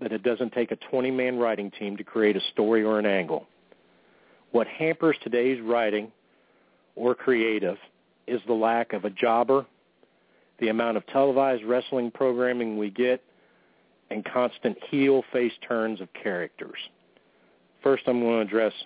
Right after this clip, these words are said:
the jobber. You know, this is a guy that loses to a star. I remember good jobbers like Joe Thurman, Buddy Parker, Barry Horowitz. They made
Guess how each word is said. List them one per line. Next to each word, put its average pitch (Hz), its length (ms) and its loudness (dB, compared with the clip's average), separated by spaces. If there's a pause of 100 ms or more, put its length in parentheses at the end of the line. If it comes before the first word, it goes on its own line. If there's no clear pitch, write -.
(260)
the 95 80 -12
jobber. 87 520 -2 (960)
You 160 100 2
know, 120 260 6
this 143 240 4
is 175 140 -2
a 127 60 -2
guy 110 420 0
that 104 240 0 (500)
loses 110 380 -2
to 156 140 2
a 151 40 2
star. 156 460 0 (840)
I 113 100 -2
remember 135 560 2
good 120 220 0
jobbers 117 500 2
like 101 300 0
Joe 123 380 2
Thurman, 98 460 -2 (520)
Buddy 120 280 2
Parker, 110 580 0 (720)
Barry 131 300 4
Horowitz. 113 680 2 (1400)
They 135 160 2
made 127 440 0